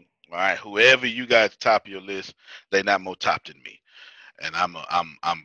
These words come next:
I'm, I'm pulling rank, not 'cause I mentor you, but because I plan on using you to the tunes of thousands and hundreds of thousands of dollars. I'm sure you don't mind.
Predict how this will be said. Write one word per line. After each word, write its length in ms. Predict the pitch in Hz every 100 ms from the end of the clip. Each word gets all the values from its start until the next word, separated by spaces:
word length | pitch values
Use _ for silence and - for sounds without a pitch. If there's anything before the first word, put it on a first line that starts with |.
| -
I'm, 220 | 85 82 _ - -
I'm 160 | 85 -
pulling 320 | - 151 139
rank, 360 | 131 120 107 - -
not 260 | 95 117 117 -
'cause 420 | 107 95 87 - -
I 100 | 90
mentor 420 | 104 113 - 104
you, 300 | 92 90 87 - - - -
but 100 | 90
because 340 | 90 104 92
I 100 | 98
plan 260 | - 104 92
on 100 | 90
using 360 | 92 104 98 92
you 220 | 98 95 _ -
to 100 | 95
the 100 | 85 -
tunes 360 | 110 101 98
of 100 | - -
thousands 500 | 101 101 98 101 95
and 80 | 87
hundreds 300 | 107 98 95
of 80 |
thousands 400 | - 98 95 92
of 80 | 90
dollars. 340 | 101 101 120 78
I'm 120 | 82
sure 160 | - 95
you 120 | 85
don't 160 | 85
mind. 200 | 82 90